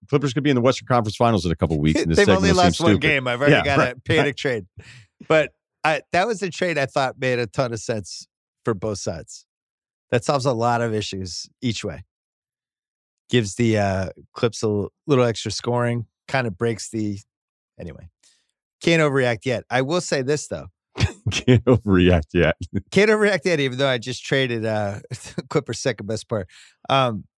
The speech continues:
Speaker 2: I will say this. I love watching Luka, and he's, has a chance to be an all-time guy. And the history of these all-time guys is it usually happens earlier than you think.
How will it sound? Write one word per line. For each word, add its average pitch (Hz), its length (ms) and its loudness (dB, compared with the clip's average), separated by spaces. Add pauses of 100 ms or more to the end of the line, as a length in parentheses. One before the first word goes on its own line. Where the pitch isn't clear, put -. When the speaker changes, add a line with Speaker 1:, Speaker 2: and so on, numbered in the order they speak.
(100)
Speaker 2:
I 151 60 2
will 226 140 2
say 143 180 0
this. 101 440 -8
I 147 60 2
love 160 240 0
watching 123 380 -2
Luka, 101 420 -6 (600)
and 117 440 0 (140)
he's, 127 500 -2 (480)
has 147 220 2
a 139 80 -4
chance 120 340 -2
to 117 60 -12
be 113 100 -2
an 107 80 -2
all-time 107 400 -4
guy. 101 440 -4 (200)
And 120 220 0
the 120 80 0
history 156 340 0
of 123 80 -2
these 120 200 -2
all-time 113 400 -2
guys 120 540 -2 (840)
is 123 260 -4
it 123 80 -4
usually 165 400 0
happens 151 680 -2
earlier 147 440 0
than 127 220 -2
you 113 80 -2
think. 113 460 -4